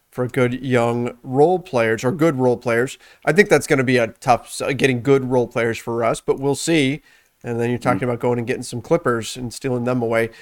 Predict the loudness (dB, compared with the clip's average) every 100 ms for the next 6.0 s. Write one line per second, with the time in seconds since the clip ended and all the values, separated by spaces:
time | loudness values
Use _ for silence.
0 | -4 2 4 4 2 -2 -4 2 2 2
1 | 0 0 -2 -2 0 0 0 0 0 0
2 | -4 _ _ _ -10 -6 -4 -4 -6 -8
3 | _ _ _ _ -10 -6 -6 -6 -18 -18
4 | -14 -14 -10 -8 -2 -2 0 -2 0 -4
5 | -4 -6 -8 -4 -4 -4 -4 -6 -6